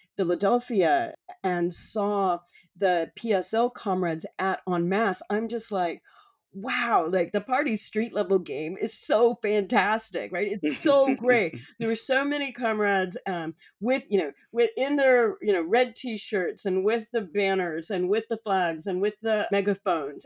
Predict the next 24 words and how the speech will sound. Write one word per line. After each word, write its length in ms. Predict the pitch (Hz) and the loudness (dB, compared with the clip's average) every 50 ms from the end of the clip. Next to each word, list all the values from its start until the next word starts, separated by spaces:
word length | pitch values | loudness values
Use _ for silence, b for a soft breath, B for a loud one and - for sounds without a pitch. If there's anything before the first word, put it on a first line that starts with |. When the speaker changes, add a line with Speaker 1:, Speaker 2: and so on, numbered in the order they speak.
| - - | -8 -4
Speaker 1:
and 260 | 381 370 359 339 330 339 359 B B _ _ - 202 | -4 -2 -2 -4 -6 -8 -14 B B _ _ -14 -6
making 460 | 247 262 311 349 349 359 - 330 262 | -2 0 2 2 2 2 0 -2 -2
sure 280 | 226 - - 311 311 311 | -4 -6 -4 -4 -4 -2
that 180 | 254 240 - - | -4 -4 -4 -4
they 100 | 220 220 | -2 0
were 200 | 214 214 - - _ - | 0 0 -2 -4 _ -4
in 280 | 302 294 262 233 220 - _ _ - | -4 -2 -2 -4 -6 -8 _ _ 2
every 480 | 311 330 320 262 220 208 185 175 165 | 2 2 2 2 0 0 0 0 0
single 640 | 160 - - - - - 339 330 302 277 214 185 160 170 | -2 -4 -10 -10 -4 -2 0 2 2 2 2 0 0 0
march 480 | 180 214 247 311 311 262 - - - - | -2 -4 -2 -2 -2 -2 -4 -6 -8 -6
and 140 | - 214 220 | -6 -6 -4
demo 360 | 202 269 285 294 262 214 185 - | -4 -4 -4 -2 -2 -2 -2 0
and 120 | 214 214 214 | -2 -2 -2
just 280 | 233 220 - 185 165 | -4 -6 -8 -12 -14
bringing 500 | 170 208 247 294 311 330 311 285 247 208 | -10 -8 -2 2 4 4 4 4 2 0
it 180 | 175 156 - b b b b b - | -4 -4 -6 b b b b b -10
consistently 840 | - 262 240 - - - 302 302 - - - - - 190 185 - - | -8 -8 -6 -6 -6 -6 -6 -6 -6 -10 -10 -6 -4 -2 -2 -2 -4
every 260 | - 233 214 226 202 | -6 -8 -6 -6 -8
time. 580 | 190 - - 220 233 233 214 175 143 120 131 127 b b b b b b b b b | -10 -10 -10 -8 -6 -4 -4 -6 -6 -8 -12 -16 b b b b b b b b b
This 260 | - 220 277 269 - | -10 -8 -8 -6 -4
was 200 | 302 277 240 208 | -4 -4 -4 -4
really, 580 | 208 214 233 240 233 226 226 214 214 208 196 196 | -4 -2 -2 2 4 4 4 4 4 2 0 0
really 400 | 202 190 240 254 277 254 262 240 | -2 -4 -4 -4 -2 -2 -2 -2
inspiring. 760 | 208 196 - - - 214 208 208 208 202 202 196 196 190 196 | -2 -4 -4 -4 -2 0 0 2 2 4 4 4 4 2 0